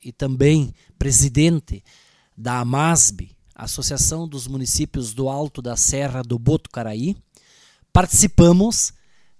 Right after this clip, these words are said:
eh, de uma reunião, a convite, então, da famurs. Esta reunião aconteceu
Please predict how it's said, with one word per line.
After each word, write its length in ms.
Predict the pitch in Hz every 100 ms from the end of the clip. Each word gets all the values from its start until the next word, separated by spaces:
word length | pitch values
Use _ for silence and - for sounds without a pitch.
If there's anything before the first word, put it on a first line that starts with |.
| -
eh, 140 | 127
de 200 | 127 160
uma 200 | 220 233
reunião, 680 | 208 269 262 175 165 202 - _ _ _ _ _ _ _
a 100 | 123
convite, 680 | - 175 151 151 180 - 135
então, 440 | 120 139 151 160
da 200 | 135 127
famurs. 1000 | - - 196 170 147 160 - - - - _ _ _ _ -
Esta 280 | 143 - 165
reunião 640 | 165 156 151 165 165 123 _ _ _
aconteceu 840 | 127 - 151 156 143 - 160 156